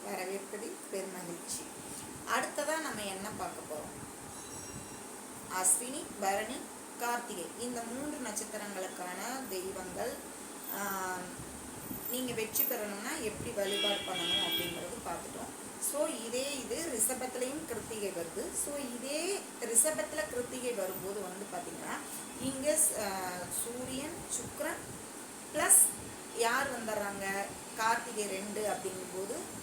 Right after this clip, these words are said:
இங்க திரும்ப அம்சத்துலையும் சுக்கிர பகவான் தொடர்பு வந்துரும். துலாத்துல தான் வந்து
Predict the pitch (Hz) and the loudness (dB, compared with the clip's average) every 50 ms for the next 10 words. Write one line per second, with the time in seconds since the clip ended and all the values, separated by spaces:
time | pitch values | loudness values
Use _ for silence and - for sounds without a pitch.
0 | - 240 233 233 233 233 233 240 254 254 262 262 254 214 202 190 185 190 - - | -6 -6 -2 0 0 0 0 -2 -2 -2 0 0 2 2 2 0 0 -2 -2 -2
1 | 196 240 254 - - 254 - 240 226 220 247 - - - - 247 214 - 240 226 | 0 4 4 4 4 4 0 -2 -4 -4 -4 -4 -6 -6 -6 -6 -4 -2 -2 0
2 | 220 190 185 180 175 175 175 170 - 175 175 180 170 175 175 175 175 170 170 - | 0 0 -2 -2 -4 -6 -6 -6 -4 -4 -4 -4 -4 -4 -4 -4 -4 -4 -6 -6
3 | - - - - - - 262 - - 269 277 285 294 302 294 294 254 220 208 208 | -8 -8 -8 -10 -10 -8 -8 -6 0 4 6 6 6 6 4 2 2 2 2 2
4 | 233 240 240 - 196 190 196 233 277 285 262 220 202 185 180 180 175 | 0 -2 -2 -4 -4 -2 -2 -2 0 2 2 2 2 2 0 0 -2